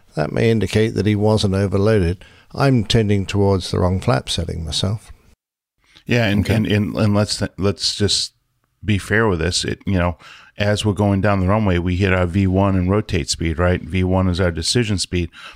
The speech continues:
Speaker 2: We don't know wh-, where he hit that V one speed, but he may have hit that V one speed and the acceleration wasn't there. The aircraft wasn't flying off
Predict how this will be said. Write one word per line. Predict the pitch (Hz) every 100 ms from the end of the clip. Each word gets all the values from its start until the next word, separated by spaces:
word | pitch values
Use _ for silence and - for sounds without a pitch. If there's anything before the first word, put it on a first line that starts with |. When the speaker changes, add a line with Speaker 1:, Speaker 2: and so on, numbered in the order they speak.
| - _ _ -
Speaker 2:
We | 92 117
don't | 113 92
know | 104 113 110 95 - -
wh-, | 82 90 95 - - 87
where | 95 101 107 101
he | - 101
hit | 80 113 -
that | 85 67
V | 92
one | 95 92 90
speed, | - 110 110 85 - _ - - - -
but | 90
he | 98
may | 95 101
have | 92
hit | 104 -
that | 98 90
V | 104
one | 101 92
speed | - - 107 90
and |
the | 87
acceleration | - 107 95 90 95 - 92
wasn't | 95 92 85 98
there. | 95 107 85 - -
The | 92
aircraft | 98 - 95 -
wasn't | 95 92 92 -
flying | - - 95 98 98
off | 92